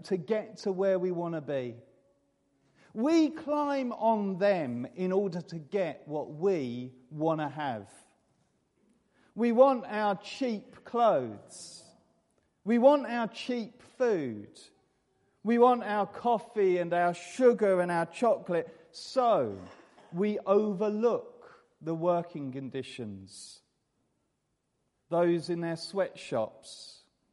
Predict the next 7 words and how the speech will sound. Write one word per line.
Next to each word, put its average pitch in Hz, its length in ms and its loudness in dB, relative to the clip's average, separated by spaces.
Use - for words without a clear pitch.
where 139 200 -6
people 151 460 -8
are 139 40 -6
paid 147 560 -8
barely 147 340 -6
anything, 131 480 -10
where 139 340 -2